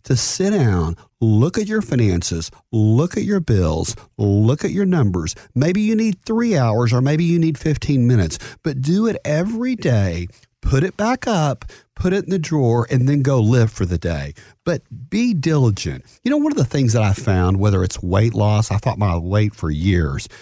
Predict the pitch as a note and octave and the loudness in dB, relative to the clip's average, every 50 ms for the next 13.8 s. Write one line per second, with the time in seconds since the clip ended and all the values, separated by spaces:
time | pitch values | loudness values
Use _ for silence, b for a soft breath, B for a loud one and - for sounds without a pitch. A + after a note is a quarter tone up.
0 | B B _ C3 C#3 D#3 F3+ F#3+ - - F3 G3 A3 B3+ A#3 A3+ A3 G3 G3 G3 | B B _ -4 -2 0 0 0 0 0 -2 -2 -2 0 -2 0 0 0 0 2
1 | F3 F#3+ F#3 F3+ F3 D#3+ C#3 A2+ G2+ G2+ F#2 F2 E2+ F2 F#2+ - - - - - | 2 2 2 2 2 2 2 2 2 0 0 -2 -4 -6 -8 -10 -12 -14 -12 -8
2 | A2 A2 A#2+ A#2+ A2 G#2 G2 E2+ F2 E2 D#2+ D#2+ B B B B B _ - A#2+ | -2 0 0 0 2 2 2 2 2 0 -2 -4 B B B B B _ -2 0
3 | A2 G#2+ A#2+ C#3 D#3 E3+ - - - - E3+ D#3 C3+ - - C3 C3+ C#3 D3 D3+ | 2 2 2 2 2 0 -2 -6 -8 -6 -6 -6 -6 -8 -8 -8 -4 -2 0 0
4 | E3 D3 - D#3 D3+ D#3 D#3 D#3 D3 C#3+ C3+ - - D3 C#3 - - - - - | 0 -2 -2 -2 -2 -2 0 0 0 0 -2 -2 -4 -4 -4 -4 -4 -8 -10 -8
5 | - - G#3+ G#3+ G#3 - C#3+ - G3+ F#3+ F#3 F3 - - - - - G3+ F#3+ G3 | -4 -2 -2 -2 -2 -2 -2 -2 0 0 0 -2 -6 -10 -12 -6 -4 -4 -2 -2
6 | B3 B3+ C4+ B3+ C4 A3+ G#3+ E3 - - - - D3+ C#3+ C#3+ C#3+ B2 B2 C3 B2 | -2 -2 0 0 0 0 -2 -2 -2 -4 -4 -2 -2 -2 0 -2 0 0 2 0
7 | A#2 - B2+ G#2 G#2 F#2+ G2+ G2 F#2+ G2 F2 - - F#2+ E2+ D#2 D2 D#2 b b | 0 0 -2 -2 0 0 0 0 0 0 -4 -4 -4 -4 -4 -4 -4 -8 b b
8 | b b b b b b _ D3+ D3+ D3 C#3 D3 - B B B B B - - | b b b b b b _ -2 0 0 0 -2 -4 B B B B B -12 -4
9 | - - E3 E3+ F#3+ G3+ - - G3 E3+ C#3 A#2+ - - D3 C#3+ C3+ A#2+ G#2 G2+ | 0 0 2 2 0 -2 -2 -2 0 0 0 0 -2 -2 0 0 0 0 0 0
10 | F#2 - - - - B B B B B B B B _ _ - - - E3 E3 | 0 -2 -4 -8 -10 B B B B B B B B _ _ -10 -6 -2 -2 -2
11 | C#3 - - - - - E3 F3 F3+ F#3 F3 D#3+ E3 E3 E3 D3+ C3 C#3 D3+ D#3+ | -2 -4 -6 -8 -4 -2 0 0 2 0 0 2 2 2 2 2 0 0 0 0
12 | E3 - C3+ C3 A#2 - - B2 A#2 A2+ A2+ A2+ G2+ G2+ A2 C3 D3 D3+ D3+ D3+ | 0 0 0 -2 -2 -2 0 0 2 2 2 2 0 0 0 0 2 2 2 0
13 | B2+ C3 C3 A#2+ G#2+ - - B2 G#2+ F#2+ F2 - - C2+ - | 0 0 0 0 0 0 0 -2 -2 -2 -2 -4 -8 -14 -14